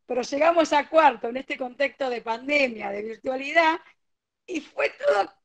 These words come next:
volver a, a vo-, volver a empezar, porque ya no era por módulos, porque por ahí vos planificabas algo y tenías, eh, y te quedabas, eh, hasta po-, por ahí a corto, largo, era todo un,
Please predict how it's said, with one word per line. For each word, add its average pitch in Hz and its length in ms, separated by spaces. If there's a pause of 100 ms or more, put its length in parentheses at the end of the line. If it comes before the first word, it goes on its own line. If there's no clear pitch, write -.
volver 311 400
a, 294 540
a - 20
vo-, 277 260
volver 330 280
a 381 60
empezar, 320 520 (480)
porque 240 400
ya 294 320
no 277 220
era 311 320
por 233 220
módulos, 320 540
porque 208 280
por 254 100
ahí 277 80
vos 294 160
planificabas 269 720
algo 311 340
y 240 280
tenías, 254 500 (560)
eh, 208 380
y - 60
te 220 140
quedabas, 254 680
eh, 202 440 (180)
hasta - 260
po-, 220 280
por 233 140
ahí 269 160
a 240 120
corto, 320 600
largo, 269 760
era 277 300
todo 285 400
un, 233 120